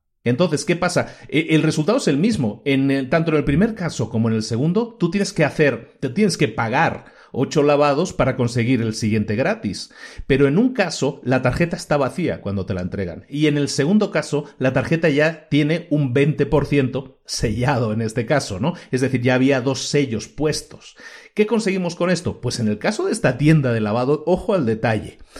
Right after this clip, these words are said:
En el caso de esta tienda de lavado, la gente que recibía la tarjeta vacía y que solo tenía que poner ocho sellos,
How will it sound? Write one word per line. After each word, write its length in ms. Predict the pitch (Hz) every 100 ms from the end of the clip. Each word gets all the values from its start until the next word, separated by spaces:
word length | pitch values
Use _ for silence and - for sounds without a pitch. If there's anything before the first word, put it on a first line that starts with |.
| - -
En 140 | 120
el 120 | 123
caso 300 | 123 220 165
de 60 | 170
esta 260 | 196 117 -
tienda 280 | 226 143
de 140 | 98 135
lavado, 480 | 180 185 131 117 - -
la 240 | 117 127 -
gente 800 | - 175 233 214 - 90 - _ -
que 140 | 131
recibía 440 | 131 131 131 175
la 140 | 175 160
tarjeta 460 | 135 - 139 123
vacía 580 | 117 117 143 147 247 - - _ -
y 120 | 123
que 100 | 127
solo 220 | 160 147
tenía 200 | 143 143
que 120 | 110
poner 340 | 107 117 113 110
ocho 260 | 120 117 107
sellos, 440 | - 98 147 -